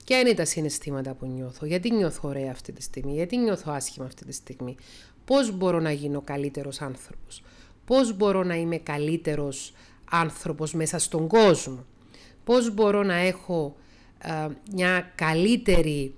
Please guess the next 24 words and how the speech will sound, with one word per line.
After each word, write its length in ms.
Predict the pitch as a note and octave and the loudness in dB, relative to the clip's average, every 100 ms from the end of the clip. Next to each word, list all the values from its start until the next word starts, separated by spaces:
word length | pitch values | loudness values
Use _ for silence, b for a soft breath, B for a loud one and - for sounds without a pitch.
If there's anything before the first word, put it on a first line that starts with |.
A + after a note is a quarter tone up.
| - _ - | -20 _ -20
θέση 500 | - G#3 A3 A3+ F#3+ | -2 4 6 6 2
μέσα 260 | F3 E3+ | 2 0
στον 260 | F3 - D#3 | -2 -2 -4
κόσμο, 480 | E3+ F3+ F3+ F3 D#3+ | 0 0 0 -4 -4
όχι 320 | - C4 C4+ | 0 0 2
μόνο 220 | D#4 D#4 C4+ | 2 2 2
με 100 | G3 | 0
την 200 | E3+ E3+ | 0 0
έννοια 260 | F3 E3+ | 0 0
της 140 | D3+ - | -2 -4
κοινωνικής 580 | E3 D#3+ D#3 D3 F3+ | -4 -4 -4 -2 -4
αναγνώρισης 680 | E3 D#3 D3 E3 E3 D3+ D#3+ | -2 -4 -2 0 0 -2 -6
και 120 | - | -8
της 180 | D3 D3 | -8 -8
πρόοδου 380 | - D#3 E3+ E3 | -6 0 0 0
και 100 | D3 | -6
της 160 | D3 - | -6 -8
εξέλιξης 540 | - - E3+ D#3 - | -4 0 0 0 -4
και 120 | - | -6
της 120 | D3 | -6
επιτυχίας, 640 | D#3 D3 C#3 C#3 F3+ E3 D3+ | -6 -8 -8 -6 0 0 -2
αλλά 280 | - D#3+ E3+ | -4 -2 -2
και 160 | E3 F3 | -2 -4
της 300 | E3+ D#3+ | -4 -6